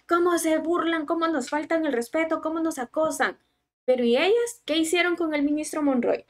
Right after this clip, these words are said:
¿Ellas qué hicieron en la sesión plenaria anterior? Estar chisteando y no prestando atención a, a un tema súper importante. Pero como ahora les, se les volteó la moneda, escupieron para arriba y les cayó en la cara, entonces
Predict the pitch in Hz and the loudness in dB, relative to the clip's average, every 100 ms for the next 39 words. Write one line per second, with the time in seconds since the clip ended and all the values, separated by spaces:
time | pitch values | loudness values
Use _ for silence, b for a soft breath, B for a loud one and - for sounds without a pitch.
0 | B B _ - 370 427 381 - 349 330 | B B _ 0 2 2 0 0 0 2
1 | 349 339 330 294 277 285 302 311 320 320 | 2 2 2 2 2 0 0 -2 -2 0
2 | 311 302 285 277 262 196 190 233 262 269 | 0 2 2 2 2 2 2 2 0 -2
3 | - 302 - - 311 285 269 269 269 262 | -2 -2 -2 -2 0 2 2 0 0 -2
4 | 262 - 254 247 240 220 233 254 240 226 | -4 -2 0 0 0 -2 -2 0 0 -2
5 | 226 226 233 240 233 220 240 240 214 220 | -2 -2 0 0 0 -2 -6 -4 -2 -2
6 | 220 208 - 180 175 175 190 190 185 190 | -4 -6 -2 -4 -2 -2 0 0 0 -2
7 | 196 233 285 240 B B B - 233 220 | 0 2 2 0 B B B -4 -2 -2
8 | - 247 226 214 208 196 240 254 302 320 | -2 0 0 2 0 0 0 2 2 0
9 | 311 233 175 175 - 226 240 277 277 254 | 0 2 0 -2 -4 -2 -2 0 0 2
10 | 233 185 190 190 190 208 247 277 277 294 | 0 2 0 0 0 2 2 0 0 0
11 | 302 - 202 185 180 | 0 -4 -4 -4 -4